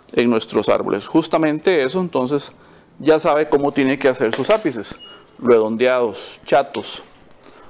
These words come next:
bajos, compactos. Para que el árbol se pueda mostrar. Ok, ya bajé un par de, ya bajé una, dos, tres, cuatro ramas, bajé más.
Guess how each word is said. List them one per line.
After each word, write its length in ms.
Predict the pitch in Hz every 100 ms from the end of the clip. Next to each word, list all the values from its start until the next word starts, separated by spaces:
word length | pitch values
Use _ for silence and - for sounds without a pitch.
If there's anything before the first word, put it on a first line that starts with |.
| -
bajos, 640 | - 135 151 117 - - - _ _ _ - - _ _ -
compactos. 800 | 123 226 151 151 - - - - - - - - - - - - _
Para 240 | 110 110 -
que 100 | 147
el 80 |
árbol 300 | 143 160 185
se 100 | 180
pueda 400 | 160 156 165 202 196 - _ _ _ - - - - -
mostrar. 400 | 123 117 123 107
Ok, 160 | 123 127 117
ya 280 | 139 196 - - - - _ _
bajé 260 | - 127 175
un 80 |
par 240 | 180 185 185
de, 140 | 180 - 147
ya 120 | 160
bajé 220 | 170 180 -
una, 200 | 196 175
dos, 260 | 185 185
tres, 280 | - 208 196
cuatro 400 | - 214 196 196
ramas, 280 | 180 127 117
bajé 240 | 117 131
más. 300 | 117 - -